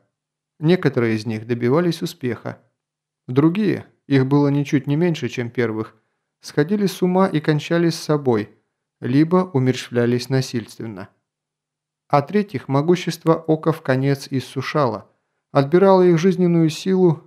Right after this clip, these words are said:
выпивало глаза и истончало кожу. Наверное, они тоже сходили с ума, но это было не так заметно, и потому они ещё могли принести пользу своим преемникам.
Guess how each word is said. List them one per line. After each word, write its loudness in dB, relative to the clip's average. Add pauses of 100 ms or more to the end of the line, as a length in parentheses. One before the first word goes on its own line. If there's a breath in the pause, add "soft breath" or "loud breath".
(100)
выпивало 2
глаза 2 (100)
и 0
истончало -4
кожу. -2 (580)
Наверное, 4
они 4
тоже 2
сходили -4
с -10
ума, -4 (160)
но -6
это -4
было 4
не 2
так 0
заметно, -2 (480 soft breath)
и 0
потому 2
они 2
ещё 0
могли 0
принести -6
пользу -2
своим -2
преемникам. -2